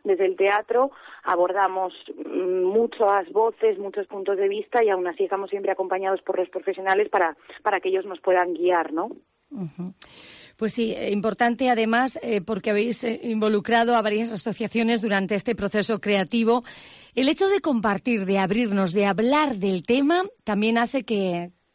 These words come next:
Speaker 2: que lo podamos abordar mejor, ¿no, Carmen?
Speaker 1: Claro, eso creemos nosotros. Por ejemplo, aquí en Vitoria va a estar también, aparte de Visana, Safes, ¿no? Y, y creemos que, que la unión,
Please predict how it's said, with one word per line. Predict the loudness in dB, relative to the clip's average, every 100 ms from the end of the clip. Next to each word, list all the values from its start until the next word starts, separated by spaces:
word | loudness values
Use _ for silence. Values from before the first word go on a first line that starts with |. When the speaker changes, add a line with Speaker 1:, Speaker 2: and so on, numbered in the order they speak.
| _
Speaker 2:
que | -2 -2 -4 -2
lo | -2
podamos | 2 2 2 2
abordar | 2 2 2
mejor, | 0 -2 -4 -2
¿no, | -2
Carmen? | 0 0 0 0 -6 _ _ _ _
Speaker 1:
Claro, | 0 2 4
eso | 2 0
creemos | 2 2 2 0 -4
nosotros. | -4 0 2 2 0 0
Por | -2
ejemplo, | -2 0 0
aquí | 2 -2
en |
Vitoria | 0 2 4 2
va |
a | 2
estar | 0 -2 -2
también, | -6 -4 -4
aparte | -2 0 2
de | 2 2 2 2 0
Visana, | -2 -2 0 0 2
Safes, | 0 2 -2 -2
¿no? | -6 -8 -12 -20 -6
Y, | -2 2 2 0 -2
y | 0
creemos | 2 2 2 -4 0
que, | 2 4 2 0 -6 -20 -20 -20 -14 0
que | 4
la | 4
unión, | 0 -4 -2 2 2 2 0